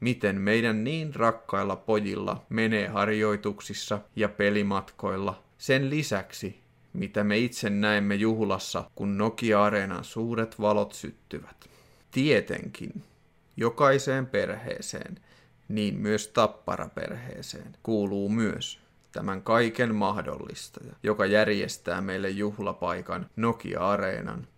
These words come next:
ja huolehtii meidän raha-asioista,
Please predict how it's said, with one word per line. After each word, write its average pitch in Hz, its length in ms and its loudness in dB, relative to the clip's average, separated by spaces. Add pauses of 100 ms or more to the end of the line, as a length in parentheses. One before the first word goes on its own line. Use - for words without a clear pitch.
(180)
ja 107 100 0
huolehtii 110 680 2
meidän 92 360 -4
raha-asioista, 110 840 0